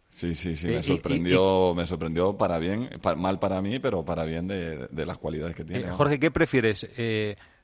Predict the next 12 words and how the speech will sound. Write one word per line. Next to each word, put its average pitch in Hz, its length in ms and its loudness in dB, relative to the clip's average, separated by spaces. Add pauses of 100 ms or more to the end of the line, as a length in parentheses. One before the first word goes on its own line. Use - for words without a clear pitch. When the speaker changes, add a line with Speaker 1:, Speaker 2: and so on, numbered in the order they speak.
(140)
Speaker 2:
eh, 113 400 -4
gente 151 340 2
que 156 60 0
conoces 151 420 4
mucho 156 460 4
como, 117 680 4
eh, 107 280 -2
Lewandowski, 107 760 2
Julián 123 420 2
Álvarez, 131 760 2 (360)
quizá 113 280 2
Mbappé, 131 680 2